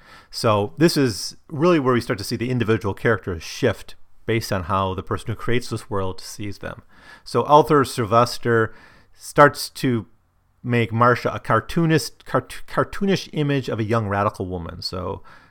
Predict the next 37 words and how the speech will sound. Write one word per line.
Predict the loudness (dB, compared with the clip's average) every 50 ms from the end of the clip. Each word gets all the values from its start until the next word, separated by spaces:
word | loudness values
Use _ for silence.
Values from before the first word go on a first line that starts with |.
| -12
kind | -6 -4 -4 -4
of | -2 -2
overweight | 0 2 4 2 4 4 2 0 0 -2 -2
and | -6 -8 -10
sexless, | -6 -4 -4 -4 -4 -6 -8 -6 -4 -2 -2 -4 -4 -10 -14 -14
and | -12 -10 -10 -8 -6 -6
this | -4 -2
is | 0 2
how | 4 4
he | 4 2 -2 -6
sees | -6 -6 -8 -10 -8
feminists. | -6 -6 -6 -6 -6 -8 -12 -14 -14 -16 -16 -16 -16
And | -14 -14
he, | -14 -12 -14 -14 -16 -14 -10
he | -8 -8
assumed | -8 -8 -6 -6 -6 -6 -6 -8 -12 -20 -8 -6
Marcia | -4 -2 -2 -4 -4 -6 -8
was | -8 -10 -12
a | -6
feminist | -2 -2 -2 0 0 -2 -2 -2
or | -2 -2
a | 0 4 4
radical, | 4 4 2 0 -2 -4 -6 -6 -10 -18 -20 -16 -14
and | -10 -6
so | -4 -4
she | -4 -2 0 0
actually | 0 0 0 -2 -2
starts | -2 -2 -4
to | -4 -8
change | -8 -4 -4 -4 -2 -4
her | -6
form. | -6 -6 -6 -6 -6 -6 -8 -10 -16 -20 -20 -18 -6 2
Laws, | 8 10 12 12 12 12 12 10
meanwhile, | 6 2 4 6 8 8 6 6
starts | 4 0 -2 -2 -2
to | -2 -2 -2 -2 -4
shuffle | -4 -2 -2 -2 -2 -2 -6 -8 -8 -12